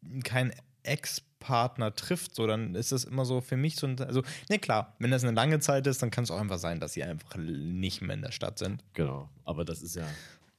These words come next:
Speaker 1: Ne?
Speaker 2: denke ich mal, nicht der Fall. Also,
Speaker 1: Ja.
Speaker 2: das, das würde mich sehr wundern in ihrem Fall,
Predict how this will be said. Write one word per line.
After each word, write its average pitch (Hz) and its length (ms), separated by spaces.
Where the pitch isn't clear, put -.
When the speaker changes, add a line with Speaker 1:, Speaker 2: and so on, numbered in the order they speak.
Speaker 1:
Ne? 120 260
Speaker 2:
denke 85 200
ich 110 140
mal, 82 160
nicht - 440
der 87 80
Fall. 80 320
Also, 76 220
Speaker 1:
Ja. 98 160
Speaker 2:
das, - 240
das 85 260
würde 104 180
mich 92 180
sehr 107 320
wundern 107 460
in 76 100
ihrem 73 240
Fall, 67 300